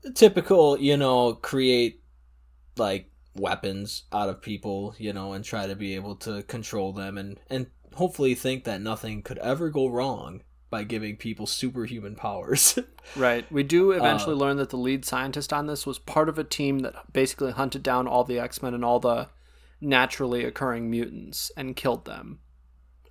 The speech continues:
Speaker 1: Right.
Speaker 2: Gathering their genetic material to, in essence, now create this attempted army.
Speaker 1: Exactly. Crazy shit. Um, that's another movie where I think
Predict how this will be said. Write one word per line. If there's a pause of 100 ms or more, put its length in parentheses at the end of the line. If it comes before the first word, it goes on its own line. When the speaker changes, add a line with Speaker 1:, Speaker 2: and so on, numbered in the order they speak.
(140)
Speaker 1:
Right.
Speaker 2:
Gathering
their
genetic
material
to,
in
essence,
now
create
this
attempted
army. (1400)
Speaker 1:
Exactly. (220)
Crazy
shit. (580)
Um, (220)
that's
another
movie
where
I (380)
think